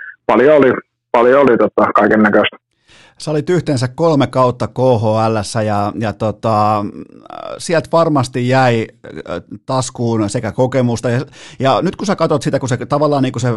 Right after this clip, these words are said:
Speaker 2: se on, kaikki on käyty läpi, ne vastoinkäymiset, ihan kaikki se, niinku, kun siellä on kyllä aikamoinen,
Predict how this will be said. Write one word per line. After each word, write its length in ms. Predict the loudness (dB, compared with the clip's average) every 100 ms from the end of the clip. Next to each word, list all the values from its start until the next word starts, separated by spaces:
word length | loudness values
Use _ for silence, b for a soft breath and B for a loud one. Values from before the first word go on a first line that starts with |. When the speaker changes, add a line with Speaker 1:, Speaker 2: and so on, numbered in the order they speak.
| -4
Speaker 2:
se 200 | -6 -4
on, 200 | -2 -2
kaikki 400 | 0 -2 -2 -2
on 120 | -2
käyty 380 | 0 -2 -2 -4
läpi, 280 | -2 -2 -4
ne 160 | -4 -2
vastoinkäymiset, 960 | -2 -2 -2 -2 -2 -2 -2 -4 -6
ihan 220 | -2 -2
kaikki 360 | 0 -2 -2 -4
se, 120 | -2
niinku, 220 | -2 -2
kun 100 | -6
siellä 260 | -4 -2 0
on 120 | 0
kyllä 180 | 0 0
aikamoinen, 720 | 0 0 0 0 0 0